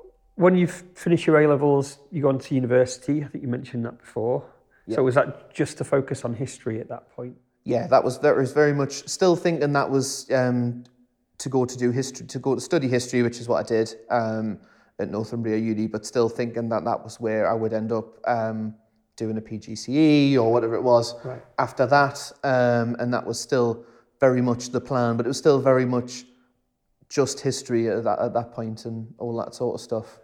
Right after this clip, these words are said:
Speaker 1: Was that quite unusual amongst people on your course to have that kind of mapped out?
Speaker 2: I think so. Um, although I think,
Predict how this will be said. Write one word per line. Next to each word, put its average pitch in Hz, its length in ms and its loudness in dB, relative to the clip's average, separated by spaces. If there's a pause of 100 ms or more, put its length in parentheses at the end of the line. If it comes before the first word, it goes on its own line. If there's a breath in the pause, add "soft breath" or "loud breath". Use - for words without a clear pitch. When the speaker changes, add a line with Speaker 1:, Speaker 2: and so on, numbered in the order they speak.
(200 soft breath)
Speaker 1:
Was 170 100 2
that 208 180 4
quite 190 200 2
unusual 180 720 0
amongst 127 320 -4
people 135 240 -2
on 123 80 2
your 120 100 0
course 120 320 -2
to - 80 -12
have 120 240 -4
that 120 260 -2
kind 117 220 -8
of 117 60 -6
mapped - 360 -8
out? 117 380 -6 (840 soft breath)
Speaker 2:
I - 40 2
think 240 240 4
so. 127 580 4
Um, 143 540 2
although 156 220 8
I 151 60 6
think, 170 300 -4